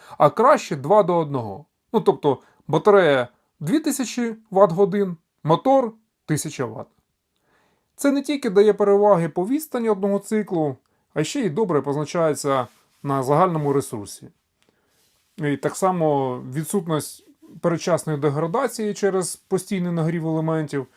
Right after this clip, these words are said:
бо коли потужність більше, ніж енергоємність, елементи починають грітися.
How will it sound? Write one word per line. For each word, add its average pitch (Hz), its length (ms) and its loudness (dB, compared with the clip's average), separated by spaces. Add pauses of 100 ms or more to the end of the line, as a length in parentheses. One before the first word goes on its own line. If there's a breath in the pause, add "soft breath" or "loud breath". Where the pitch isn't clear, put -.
(240 soft breath)
бо 135 120 -2
коли 165 440 4
потужність 147 720 -4 (200)
більше, 233 400 -2
ніж 220 340 -2 (220)
енергоємність, 180 1000 -2
елементи 151 560 0
починають 139 560 -4
грітися. 123 560 -12